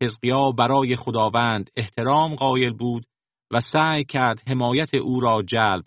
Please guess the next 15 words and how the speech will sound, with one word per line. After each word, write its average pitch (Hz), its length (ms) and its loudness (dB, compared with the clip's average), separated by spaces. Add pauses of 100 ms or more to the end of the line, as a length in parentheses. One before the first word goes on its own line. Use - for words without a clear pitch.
کند. 87 280 -8 (720)
خداوند 127 600 2
نیز 135 420 -2
از 117 200 -4
مصیبتی 131 720 -2
که 135 140 -4
گفته 113 360 -2
بود 127 380 -4 (340)
به 139 60 4
سر 160 240 0
آنها 117 460 2
خواهد 104 360 -2
آورد، 101 480 0 (380)
منصرف 104 440 -2
شد. - 260 -8